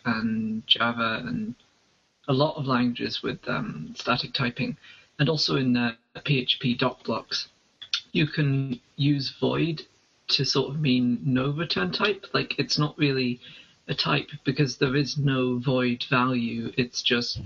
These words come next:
this marker to say this thing doesn't return anything. And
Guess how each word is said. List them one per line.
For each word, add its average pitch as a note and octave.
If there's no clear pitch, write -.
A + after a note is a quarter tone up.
this -
marker B2+
to -
say A#2+
this A#2+
thing -
doesn't B2
return C3+
anything. A#2+
And A#2+